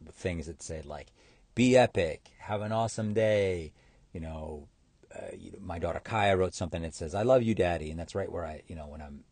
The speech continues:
um, when I get in the shower, I see that. So I see a lot of, like, just love and just cool stuff as soon as I get in the shower with all these shower notes everywhere. And then if I have an idea,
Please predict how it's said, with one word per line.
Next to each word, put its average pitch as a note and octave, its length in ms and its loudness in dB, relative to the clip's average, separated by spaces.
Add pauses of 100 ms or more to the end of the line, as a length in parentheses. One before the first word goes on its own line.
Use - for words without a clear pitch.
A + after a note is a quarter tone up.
(100)
um, D2 380 -14 (480)
when D2+ 120 -10
I D2+ 40 -12
get E2+ 120 -8
in F#2 60 -6
the E2 80 -6
shower, D#2+ 160 -4
I D#2+ 80 -6
see F#2 220 -8
that. D#2 160 -12
So G2+ 100 -6
I - 20 -4
see F#3 480 -2
a G#2 80 0
lot A2+ 240 6
of, G#2 120 4
like, E2+ 260 -4 (160)
just E2+ 160 -8 (100)
love F2 680 4 (440)
and E2 480 -4 (400)
just - 220 -4
cool B2 320 6
stuff A2 420 2
as - 120 -12
soon G#2 100 -4
as F#2+ 80 0
I G2 60 2
get F#2+ 160 -2
in F#2+ 60 -10
the F#2 40 -6
shower F2+ 320 -2
with F#2 100 -4
all F2 80 -4
these D2+ 140 -10
shower E2+ 300 -6
notes G2 180 -6
everywhere. A2+ 360 -2 (360)
And F2+ 100 -6
then F2+ 80 -4
if E2+ 120 -6
I F#2+ 80 -2
have F2+ 240 -6
an F2 60 -6
idea, D#2+ 500 -8